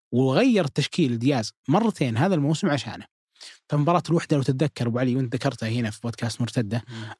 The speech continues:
Speaker 1: أول ما نزل بيريرا تحاول تشكيل أربعة اثنين ثلاثة واحد، وقف سلمان جنب كاريو، عفوا جنب كويلار. كل هذا عشان يبقى هو في العشرة، جنب طرفين فاتحين عرض الملعب،
Speaker 2: مم.
Speaker 1: وقدامه مهاجم، فعلى الأقل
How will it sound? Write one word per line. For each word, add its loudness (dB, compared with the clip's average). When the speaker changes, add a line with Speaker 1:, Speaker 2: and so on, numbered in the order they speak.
Speaker 1:
أول 4
ما 2
نزل 2
بيريرا 0
تحاول 0
تشكيل -2
أربعة 0
اثنين 0
ثلاثة -2
واحد، -6
وقف 0
سلمان 2
جنب 2
كاريو، -10
عفوا 2
جنب 2
كويلار. -2
كل 6
هذا 4
عشان 2
يبقى 2
هو 0
في -4
العشرة، -2
جنب 0
طرفين 0
فاتحين -4
عرض -4
الملعب، 0
Speaker 2:
مم. -2
Speaker 1:
وقدامه 0
مهاجم، -4
فعلى 2
الأقل -4